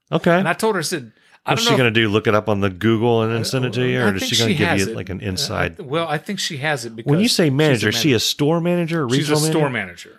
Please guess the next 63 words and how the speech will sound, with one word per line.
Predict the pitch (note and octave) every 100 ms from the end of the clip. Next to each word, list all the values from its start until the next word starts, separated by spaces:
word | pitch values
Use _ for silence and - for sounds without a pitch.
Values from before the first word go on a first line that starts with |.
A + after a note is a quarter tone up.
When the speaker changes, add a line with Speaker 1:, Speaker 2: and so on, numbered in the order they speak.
| -
Speaker 2:
manager. | A#2 A#2 F#2+
Speaker 1:
Okay. | D#2+ -
Speaker 2:
Yeah. | B2+ G2 - B2
Speaker 1:
All | A2+
right. | G2+ C3+
Speaker 2:
Not | E3 G#3+
the | A#3
one | G#3+ G#3+ F#3
that | F3
we | F3
go | C3 A#2 G2
to. | - - - -
We're | G#2+
trying | - D3+ F3+
to | A2 F#2+ -
get | G#2 G2
in | F#2+ G2
Speaker 1:
Yeah. | F2+
Speaker 2:
good | D#3 D3+
with | F2+ -
Kroger | - E3 G2
here. | A2
Speaker 1:
Pshaw. | - C3 - A2+ F#2 D#2 D#2
Speaker 2:
But | C#3
I | C3
told | - A#3
her, | C#3+
I | A2
said, | D#3+ A#2
"You," | B2+ E3+ _ _ -
I | D3
said, | - D3+
"I | G3
don't | G#3+
know | D3
if | -
Erin's | D3 D3 C3 -
told | D3 C3+
you | A2
or | G2
not, | G2+ A2 - -
but | - B2 B2
we | F#3+ G#3
speak | - F#3 C3+ -
favorably | D#3+ D3 C3 A2 A2 F#2+ F2 - _ _ -
Speaker 1:
Yeah. | G3 A#3+
Speaker 2:
of | G#2+ -
Kroger | D#3+ D3 A#2 A2+ -
every | F3+ C#3 A#2
single | G2+ - C3 A#2 G2 B2
episode." | A2+ G#2+ F#2+ G2+ D2+ E2 -
Speaker 1:
And | A2 G#2+
it's | F#2+
Speaker 2:
You | G#2
know? |
Speaker 1:
just | B2 -
as | A#2+ G#2
easy | A2+ G2+ F#2+
for | A2 G2
us | -
to | G2+
go | G2+ A#2
unfavorable. | G#2 G#2 - F2 E2+ E2+ F#2+ A#3